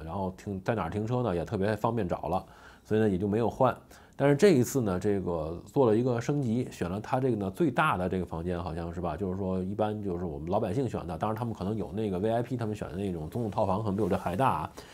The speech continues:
但是一般老百姓呢，来玩儿呢，选的呢，就是这叫什么，这是个一室一厅啊。呃，比原先呢又贵了五十块钱一天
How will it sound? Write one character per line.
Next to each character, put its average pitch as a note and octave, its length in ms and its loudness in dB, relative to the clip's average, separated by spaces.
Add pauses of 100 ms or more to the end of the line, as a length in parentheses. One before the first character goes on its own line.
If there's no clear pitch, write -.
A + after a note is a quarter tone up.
(240)
但 C3 100 4
是 C3+ 80 6
一 C3 40 8
般 C#3 120 8
老 C3+ 120 8
百 G#2 120 4
姓 B2 220 2
呢， G2 120 2
来 F#2 180 6
玩 F#2 140 4
儿 F2+ 60 2
呢， G2+ 120 0
选 D#2+ 200 -8
的 F2 120 -4
呢， F2+ 100 -2
就 G2 100 0
是 F#2+ 60 0
这 F#2+ 140 0
叫 F2+ 120 0
什 F2+ 80 -4
么， F#2+ 140 -2 (340)
这 - 120 -4
是 G#2 80 2
个 G#2+ 100 4 (240)
一 D3 100 4
室 G#2 140 4
一 A#2 100 6
厅 C#3+ 300 4
啊。 F2 260 -2 (340)
呃， G#2+ 360 4
比 G2+ 200 2
原 G#2+ 220 4
先 D#3+ 260 2
呢 A#2 160 4
又 D3+ 220 6
贵 D3+ 260 6
了 E2+ 240 4
五 E2+ 220 -2
十 C3+ 100 2
块 D3 140 4
钱 G#2+ 240 2
一 D#3 80 2
天 F#2+ 220 0